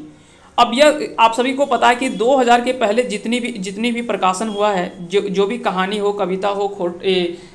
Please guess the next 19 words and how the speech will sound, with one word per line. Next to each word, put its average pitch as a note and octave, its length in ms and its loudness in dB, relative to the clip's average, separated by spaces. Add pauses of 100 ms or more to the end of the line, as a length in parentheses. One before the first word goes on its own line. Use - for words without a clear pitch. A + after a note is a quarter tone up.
जो G3+ 200 0
भी D4+ 100 0
चीज़ F#3 240 -4
हो, D#3+ 80 -4
नाटक F3 420 0
हो, G#3 300 -4
जिसका A3 300 -2
भी B3+ 100 -4
प्रकाशन G#3+ 480 -2
दो G#3+ 160 0
हज़ार G#3+ 160 4
से G#3 140 -4
पहले G3 280 0
हुआ G#3 160 2
है G#3 60 2
वो B3 120 0
कहीं A3+ 220 -2
ना A3+ 80 -2
कहीं G3 220 -2